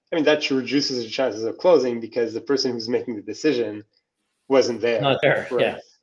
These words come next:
Speaker 1: And so I like that. And so then it's about tailoring to your, your
Speaker 2: Yeah.
Speaker 1: needs. And I think, and then setting up reports that track the efficiency of your process, and then having those regular meetings with your team, again, depending on your volume,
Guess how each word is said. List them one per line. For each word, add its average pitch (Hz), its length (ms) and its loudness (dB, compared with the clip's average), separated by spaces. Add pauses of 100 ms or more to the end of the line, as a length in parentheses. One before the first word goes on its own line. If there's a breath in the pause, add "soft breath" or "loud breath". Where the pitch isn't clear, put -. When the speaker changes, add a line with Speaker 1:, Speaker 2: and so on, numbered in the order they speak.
(200)
Speaker 1:
And 123 140 0
so 139 160 4
I 127 80 6
like 120 200 2
that. 117 180 -2
And 123 120 0
so 139 120 0
then 139 120 4
it's 131 140 0
about 120 220 -2
tailoring 113 400 -4
to - 100 -12
your, 101 300 -6 (160)
your 113 100 -6
Speaker 2:
Yeah. 101 60 -8
Speaker 1:
needs. 104 340 -16
And 135 100 -4
I 127 60 0
think, 151 380 0 (440 loud breath)
and 151 120 4
then 143 120 6
setting 143 340 4
up 127 120 2 (1080)
reports 131 480 0
that 123 120 0
track 123 260 -4
the 123 80 -2
efficiency 117 500 -6
of 135 80 0
your 131 120 -2
process, 170 520 -6
and 131 100 -6
then 113 120 -6
having 117 300 -4
those 110 500 -2
regular 113 460 -4
meetings 113 400 -6
with 107 180 -14
your 107 100 -12
team, 104 500 -12 (480)
again, 107 380 -6 (100)
depending 117 260 -6
on 104 100 -8
your 101 120 -10
volume, 101 560 -4